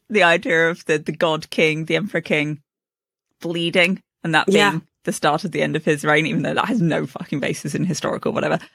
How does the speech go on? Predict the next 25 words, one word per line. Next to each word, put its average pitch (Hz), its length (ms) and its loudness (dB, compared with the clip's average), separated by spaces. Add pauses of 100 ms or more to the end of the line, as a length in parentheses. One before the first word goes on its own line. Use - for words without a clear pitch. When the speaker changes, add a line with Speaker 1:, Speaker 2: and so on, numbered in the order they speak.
(160)
Speaker 1:
It's 156 160 4
Speaker 2:
Yeah. - 60 4
Speaker 1:
just, 147 200 -2 (200)
you 170 120 0
know, 160 180 -4
it's 165 140 0
a 156 60 -2
moment 147 280 2
that 139 100 -2
stuck - 260 0
with - 120 0
me 143 120 4
out 160 120 2
of - 60 -4
that 151 100 2
whole 151 180 2
book, 151 260 -2 (300)
um, 147 400 0
that 156 140 2
whole 151 160 2
movie, 151 340 2
rather. 165 340 0 (500)
Um, 165 480 0 (760)
you 247 80 4
know, 214 140 4